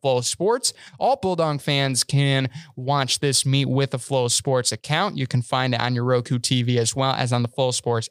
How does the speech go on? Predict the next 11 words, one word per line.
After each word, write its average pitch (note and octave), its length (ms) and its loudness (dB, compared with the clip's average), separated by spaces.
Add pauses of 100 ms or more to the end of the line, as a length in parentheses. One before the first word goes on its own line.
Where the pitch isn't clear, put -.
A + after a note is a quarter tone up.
(100)
app G3 260 -2 (280)
or C#3+ 200 0
on B2+ 100 0
the B2 80 0
website B2+ 360 0
as A#2+ 120 -2
well, C3 160 2
flowsports B2 640 -2
dot A2+ 280 0
com. D#3+ 360 -2 (420)
So A2+ 300 0